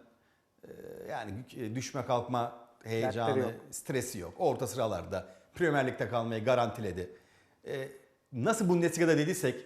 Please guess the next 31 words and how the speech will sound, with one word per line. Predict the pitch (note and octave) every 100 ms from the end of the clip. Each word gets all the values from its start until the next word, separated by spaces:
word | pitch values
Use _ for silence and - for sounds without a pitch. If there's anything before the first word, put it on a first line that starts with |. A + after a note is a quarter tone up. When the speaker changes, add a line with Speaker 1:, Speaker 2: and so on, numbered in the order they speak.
| -
Speaker 1:
son | - F3
haftalara | D#3+ D3 C3+ C3
doğru | B2+ A#2+ B2 A#2+ - -
bol | G#2+ E3+ F3
gollü | D3 B2 B2
maçlar | A#2 - A#2+
olur. | B2 F#3 - - - _
Premier | - G#3+ F#3+
Lig'de | E3+ F3
de | D#3+
böyle | D3 B2+
olur | A#2+ A2 -
genelde, | C3 B2+ A#2 A2 G#2+ - - - _
e, | B2+ G#2 G2 F#2+
Gökhan. | F#2+ A2+ C3 B2+ D#3+
Böyle | F3+
hani | E3 F3
artık | D#3+ D#3+ C#3+
rahat | D#3+ F#3
takımlar | E3 C3+ C3 C#3 B2+
birbirleriyle | D3 D#3 D#3 D3+ D3 - - - -
rahat | B2 F3+ F3+
oynadıklarında | D3+ A#2+ - A#2 G#2+ A2 C3 - -
bir | C#3 D3+
dertleri | D#3 D3+ D#3 D#3
yoksa | D#3+ E3+ - C#3 E3+ - - _ _ -
genelde | A3+ C#3+ E3
gollü | D3+ D#3
güzel | D#3+ D3+ D#3
maçlar | D3 - D#3
oynuyorlar. | B2 G#2+ G#2 B2 -